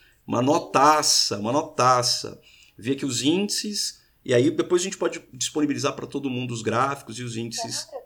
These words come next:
Speaker 2: claro.
Speaker 1: né? A gente vai fazer isso. E o segundo dia, que também foi altíssimo o seu índice, acima de oitenta por cento da prova. Quais matérias caem mesmo nesse segundo dia, em Ribeirão Preto, na usp Ribeirão? É biologia?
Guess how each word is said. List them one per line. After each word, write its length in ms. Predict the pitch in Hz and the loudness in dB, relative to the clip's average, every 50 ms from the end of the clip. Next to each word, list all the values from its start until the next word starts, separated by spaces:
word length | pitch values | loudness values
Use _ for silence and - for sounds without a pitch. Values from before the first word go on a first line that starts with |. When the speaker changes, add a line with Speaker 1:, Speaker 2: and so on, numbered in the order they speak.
| _ | _
Speaker 2:
claro. 260 | - - - - - 113 | -18 -16 -12 -8 -4 -2
Speaker 1:
né? 300 | 110 110 113 143 165 - | 0 0 0 0 -2 -4
A 40 | - | -6
gente 180 | 123 120 120 | -8 -10 -6
vai 140 | - 127 127 | -4 -4 -4
fazer 360 | 123 - 147 123 117 113 117 | -4 -4 -4 -6 -4 -4 -6
isso. 520 | 117 113 131 165 190 185 - - - 220 214 - - - - - _ _ _ | -6 -4 -4 -4 -4 -4 -6 -6 -6 -8 -10 -12 -16 -20 -20 -20 _ _ _
E 80 | - 214 | -6 -4
o 80 | 226 | -2
segundo 380 | 220 - 247 214 214 220 220 226 | -2 0 0 0 0 -2 -2 -4
dia, 300 | - 143 147 170 202 214 | -4 -6 -2 -2 -2 -2
que 80 | 214 - | -2 -4
também 600 | - 233 220 208 165 120 123 135 156 196 208 208 | -4 -4 -2 -2 -2 0 0 0 0 0 -2 -4
foi 500 | - - - - 139 139 156 175 - - | -8 -12 -6 -2 0 2 2 2 0 -2
altíssimo 1120 | - 139 139 175 175 - - - - - 151 165 180 170 - - - 180 175 175 180 170 - - _ _ _ _ _ - | 0 0 0 0 -2 -6 -6 -6 -6 -6 -6 -6 -6 -4 -4 -4 -4 -4 -4 -4 -6 -8 -12 -16 _ _ _ _ _ -8
o 80 | 135 | -6
seu 460 | 120 - - - 147 151 160 170 156 - | -4 -2 0 2 4 4 4 4 2 0
índice, 480 | 160 165 170 175 170 147 - - - | 0 0 0 0 -2 -2 -4 -4 -6
acima 580 | 117 117 - - - - - 160 170 175 175 170 | -4 -2 -2 0 0 0 0 -2 -2 -2 -2 -4
de 120 | 170 165 156 | -4 -2 0
oitenta 460 | 156 151 151 - 143 143 147 147 147 | 0 0 0 0 0 0 0 0 -2
por 160 | 151 - 143 | -4 -6 -8
cento 580 | - - - 131 127 127 127 - - 143 139 139 - - - - _ _ _ | -6 -6 -4 -4 -4 -4 -6 -6 -6 -6 -6 -8 -10 -20 -20 -20 _ _ _
da 180 | - 110 139 143 | -2 2 2 2
prova. 800 | 143 - 123 - 127 131 135 131 123 117 104 - - - - - - - - - - - | 4 4 4 6 6 8 8 8 8 8 6 4 -2 -6 -6 -8 -16 -20 -20 -20 0 4
Quais 200 | - - 330 302 | 4 6 6 6
matérias 500 | 262 240 - - 180 165 156 151 151 - | 2 2 6 8 8 8 8 8 4 2
caem 300 | - 160 143 147 143 139 | 4 4 4 4 4 4
mesmo 420 | 131 135 156 165 151 147 131 127 | 4 6 6 6 6 4 0 0
nesse 380 | 120 117 120 127 147 147 147 135 | 0 2 4 4 4 4 4 2
segundo 360 | - - 113 120 127 120 110 | -2 -2 -2 0 0 -2 -2
dia, 260 | 107 127 160 185 180 | -2 0 2 2 2
em 260 | 175 151 120 - 123 | 2 2 0 0 2
Ribeirão 340 | 120 123 123 120 117 120 117 | 2 2 2 2 2 0 0
Preto, 320 | 117 - 175 196 196 - | 2 4 4 4 4 2
na 80 | - 131 | 0 -2
usp 240 | 120 123 123 - - | -2 -4 -4 -6 -8
Ribeirão? 500 | 123 - 110 113 127 170 208 220 - - - | -4 0 2 4 4 4 4 2 0 -2 -2
É 80 | 123 | -2
biologia? 880 | 117 113 123 120 113 110 104 - 127 147 196 220 233 233 233 240 247 | 0 2 2 4 4 2 2 0 0 2 2 4 4 4 4 2 -2